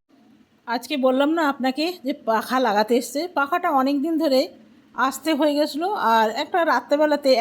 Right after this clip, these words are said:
এক দেড় ঘন্টা চলার পর না একটা আওয়াজ আসছিল, সেই জন্য ভাবলাম চেঞ্জ করেই দিলাম। আর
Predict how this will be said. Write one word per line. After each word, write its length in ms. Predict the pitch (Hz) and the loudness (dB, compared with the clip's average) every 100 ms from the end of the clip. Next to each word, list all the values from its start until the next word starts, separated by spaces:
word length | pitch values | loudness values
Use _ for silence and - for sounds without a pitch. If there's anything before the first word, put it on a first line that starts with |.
| 233 | 2
এক 60 | 240 | 0
দেড় 160 | 247 269 | 0 2
ঘন্টা 220 | 269 262 269 254 | 2 2 2 2
চলার 260 | 196 220 233 | 0 0 0
পর 100 | 285 | 0
না 40 | 277 | 0
একটা 140 | - 214 202 | -2 0 2
আওয়াজ 220 | 196 190 175 | 4 2 -2
আসছিল, 280 | 147 - 170 170 - - - - - - | -8 -12 -12 -12 -16 -20 -20 -20 -12 -2
সেই 140 | 247 | 0
জন্য 140 | 254 269 277 | 4 4 2
ভাবলাম 280 | 226 247 277 - | 2 2 2 4
চেঞ্জ 200 | 247 277 - | 2 2 4
করেই 220 | 240 247 226 | 4 4 2
দিলাম। 220 | 214 262 | 0 2
আর 60 | 220 | 0